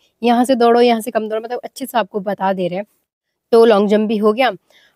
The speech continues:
और long jump में आपको तीन chance मिलेंगे। और उसके बाद आपको skipping के लिए ले जाएंगे, और skipping के लिए उन्हीं का होगा जिनका आरटीओ का form भरा हुआ है।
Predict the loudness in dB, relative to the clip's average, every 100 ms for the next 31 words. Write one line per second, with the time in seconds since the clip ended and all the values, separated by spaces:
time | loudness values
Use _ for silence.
0 | _ 0 2 2 2 0 0 -2 -2 -4
1 | -6 -10 -10 -8 -8 -10 -8 -6 -4 -2
2 | -2 -4 -6 _ _ -6 -4 0 0 0
3 | 0 0 -2 -2 -10 -12 -8 -6 -4 -2
4 | -2 -2 -2 -2 -2 0 0 0 -4 -10
5 | -12 -8 -6 -2 -2 0 0 0 0 2
6 | 2 0 0 -2 -2 -4 -2 -2 -4 -6
7 | -4 -4 -4 -6 -8 -8 -10